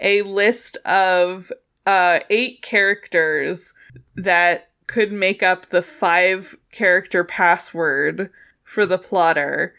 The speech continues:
Um, and they had to enter it until they got it right. And they would be told, like, if it, if it was the correct input in the correct position or the correct input in the wrong position.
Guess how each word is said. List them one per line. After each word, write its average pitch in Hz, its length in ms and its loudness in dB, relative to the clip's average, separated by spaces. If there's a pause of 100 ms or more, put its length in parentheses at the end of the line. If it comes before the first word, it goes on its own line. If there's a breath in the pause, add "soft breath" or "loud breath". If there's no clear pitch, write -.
(380 soft breath)
Um, 170 440 2
and 180 180 -4
they 180 100 2
had 185 300 0
to 196 340 -2
enter 185 400 0
it 170 260 2
until 190 280 -4
they 175 140 2
got 170 220 0
it 160 80 0
right. 165 420 0
And 175 120 -4
they 185 80 2
would 190 160 0
be 190 120 -6
told, 180 340 -2
like, 165 400 -2
if 196 160 -4
it, 175 320 -2
if 196 140 -4
it 185 100 0
was 185 120 -6
the 196 100 -2
correct 208 460 0
input 185 480 0
in 170 100 -6
the 175 100 -4
correct 165 340 -2
position 165 520 -2
or 160 80 -4
the 160 120 -4
correct 165 380 0
input 170 280 -4
in 156 120 -4
the 151 80 -6
wrong 151 280 -4
position. - 720 -6